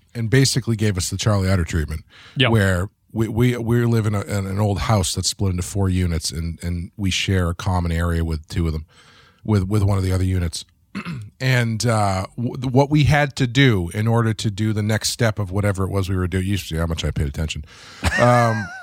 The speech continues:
Speaker 1: <laughs> was we had to put in, like, emergency floodlights and exit signs
Speaker 2: Yes, yeah.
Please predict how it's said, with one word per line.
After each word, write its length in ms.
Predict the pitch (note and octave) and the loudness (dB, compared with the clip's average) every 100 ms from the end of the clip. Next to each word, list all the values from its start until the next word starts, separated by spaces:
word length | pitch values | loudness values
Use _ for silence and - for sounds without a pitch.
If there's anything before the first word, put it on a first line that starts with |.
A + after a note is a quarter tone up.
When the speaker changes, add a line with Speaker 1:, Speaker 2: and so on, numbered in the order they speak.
| - | -20
Speaker 1:
<laughs> 320 | _ _ _ - | _ _ _ 2
was 240 | C3+ C3 | 2 4
we 140 | A#2 | 4
had 240 | C3 C#3 C3 | 4 2 0
to 80 | C3+ | 2
put 220 | - C3 | 2 4
in, 160 | B2+ | 2
like, 320 | A#2+ A2+ G#2 - | 0 0 -2 -4
emergency 680 | A2+ G#2 A#2 A#2 A2+ - | -4 0 0 0 -4 -2
floodlights 720 | G#2+ A2 A2 A#2 B2+ C3 - - | -2 0 0 2 2 2 -2 -6
and 140 | G#2 G2 | -6 -4
exit 340 | G#2+ A#2+ C3 | -2 -2 -2
signs 440 | - C#3 C#3 D#3 C#3+ | 2 2 2 4 4
Speaker 2:
Yes, 300 | B2 G#2 A2+ | 4 0 0
yeah. 200 | A#2 | 0